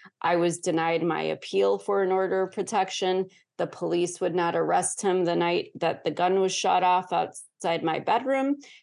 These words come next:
because they said there were no grounds, uh, you know, to arrest him, even though he was trespassing on my property. The property was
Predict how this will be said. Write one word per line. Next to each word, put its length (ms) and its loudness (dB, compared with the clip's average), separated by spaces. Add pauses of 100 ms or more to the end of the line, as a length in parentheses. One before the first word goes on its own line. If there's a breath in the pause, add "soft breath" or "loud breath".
because 360 0
they 120 2
said 300 -2
there 100 4
were 140 2
no 240 2
grounds, 800 0 (480 soft breath)
uh, 420 2 (380)
you 180 0
know, 200 2
to 200 -2
arrest 500 0
him, 220 0
even 300 2
though 440 0 (100)
he 260 0
was 280 2
trespassing 800 0
on 160 2
my 140 0
property. 580 -2
The 140 -2
property 480 -2
was 280 -2